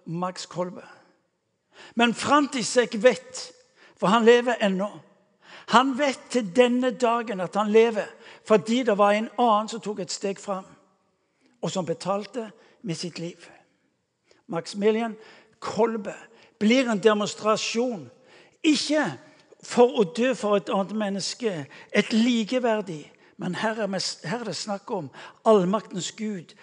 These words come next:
som tar et steg frem for å ta din plass. Hvis det er meg dere søker, så la disse gå. Du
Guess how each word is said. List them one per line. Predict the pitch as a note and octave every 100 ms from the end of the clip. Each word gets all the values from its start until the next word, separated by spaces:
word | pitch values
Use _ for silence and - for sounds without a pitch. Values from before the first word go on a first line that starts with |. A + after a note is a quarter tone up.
| - -
som | - F#3+
tar | - G3+ G#3+ A3
et | D#3+
steg | - G3 G3 -
frem | - F3+ F3+ C3+ - - -
for | - F3+
å | F3
ta | F3 E3
din | F3 F3+
plass. | - F3 - - - _ _ _ _ _ - - - _ _ _ _ -
Hvis | A3 A3
det | A#3
er | A#3
meg | A#3 B3 B3+
dere | A3 F#3 D#3+
søker, | - - F#3 D#3 G#3+ F#3 - _
så | - - G#3+
la | G#3 G3
disse | F3+ G3 D#3+ - F#3+ F#3+ D3
gå. | - G3 D3+ - - _
Du | -